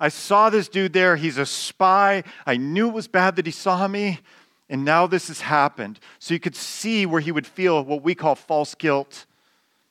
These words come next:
in verse twenty-four. That's what he's feeling. "Had I not gone there to get some food, this wouldn't have happened." The reality is, Saul and Doeg are responsible for this evil.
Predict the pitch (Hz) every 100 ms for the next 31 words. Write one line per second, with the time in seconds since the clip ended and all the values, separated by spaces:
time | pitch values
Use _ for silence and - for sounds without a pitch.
0 | _ _ - 131 120 113 - 113 - 104
1 | 85 69 _ _ _ _ _ _ _ -
2 | 156 156 143 127 - 107 87 82 80 _
3 | _ _ _ _ _ - 139 135 151 190
4 | 160 143 131 113 - - 120 117 131 110
5 | 101 92 _ _ _ _ _ _ - -
6 | 117 107 - 82 - 76 _ _ _ _
7 | _ _ _ _ _ _ _ - 101 123
8 | 147 156 127 107 98 92 - _ _ _
9 | _ _ _ _ _ _ _ _ _ _
10 | _ _ _ - - 170 165 147 110 -
11 | 127 104 151 139 117 - 113 120 - 139
12 | 139 - 107 101 107 95 - 92 78 78